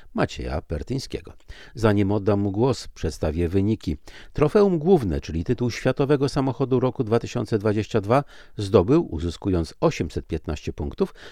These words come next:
Hyundai Ioniq pięć. To raptem o siedem więcej niż model jego siostrzanej marki, Kia E V sześć, ale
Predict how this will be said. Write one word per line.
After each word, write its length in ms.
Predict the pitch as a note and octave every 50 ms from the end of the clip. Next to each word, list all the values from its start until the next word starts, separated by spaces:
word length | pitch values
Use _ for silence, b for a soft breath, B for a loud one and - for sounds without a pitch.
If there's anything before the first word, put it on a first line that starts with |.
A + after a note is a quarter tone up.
| B B
Hyundai 420 | - - G#3 F#3+ F3 E3+ D#3 D3 - - G2+ G2
Ioniq 280 | G2 F2+ F2 F2 - -
pięć. 360 | - E2+ D#2 - - - - b b b b b
To 120 | - - F2+
raptem 360 | E2 D2+ - - - D2+ C#2+ -
o 160 | - D2 C2
siedem 380 | - - - E2+ D2+ D#2 D#2+ G2+
więcej 420 | D3 G3 E3 G#2+ - - - -
niż 260 | C#2+ C#2+ C#2 - - -
model 440 | F2+ E2 D2+ C2+ - F#2+ A2 G2+
jego 280 | D#2 C#2 D2 D2+ F#2 G2+
siostrzanej 600 | - - F#2 F2 - - - D#2+ D2 D#2 F2 G2+
marki, 400 | B2 D#3+ D#3 C3 - - G2+ D#2 B B B B B B B -
Kia 420 | - - G3+ F3+ E3+ D#3+ C#3 - - - -
E 120 | A2+ F#2
V 200 | E2 D#2+ D#2 D#2+
sześć, 560 | - - - - - - - - - - - - - -
ale 380 | - F#3+ G3 D#3+ F2+ D2+ -